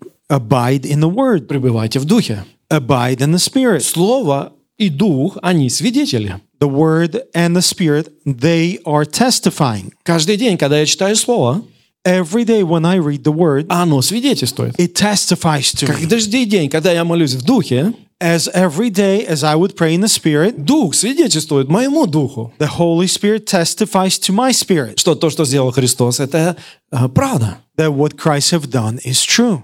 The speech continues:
Speaker 2: Эти свидетельства, они укрепляют мою веру.
Speaker 1: And those testimonies, they strengthen my faith.
Speaker 2: Вот почему важно пребывать в Духе Святом и в Слове.
Speaker 1: That's why it's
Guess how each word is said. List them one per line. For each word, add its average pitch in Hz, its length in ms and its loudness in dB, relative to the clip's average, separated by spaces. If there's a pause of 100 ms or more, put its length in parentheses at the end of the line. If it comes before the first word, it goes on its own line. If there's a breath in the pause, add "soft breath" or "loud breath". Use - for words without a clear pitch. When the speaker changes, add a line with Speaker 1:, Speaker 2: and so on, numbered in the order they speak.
Speaker 2:
Эти 233 300 0
свидетельства, 156 800 0
они 170 200 2
укрепляют 131 480 -2
мою 220 220 2
веру. 214 340 0 (140)
Speaker 1:
And 156 160 0
those 156 240 2
testimonies, 190 680 0 (220 loud breath)
they 180 380 -2
strengthen 156 640 0
my 180 180 2
faith. 247 560 -2
Speaker 2:
Вот 214 140 0
почему 202 340 0
важно 160 440 0
пребывать 156 500 0
в 107 80 -16
Духе 151 300 0
Святом 247 360 0
и 285 40 0
в 277 40 0
Слове. 123 520 0
Speaker 1:
That's 156 200 -2
why 165 140 2
it's 160 80 -2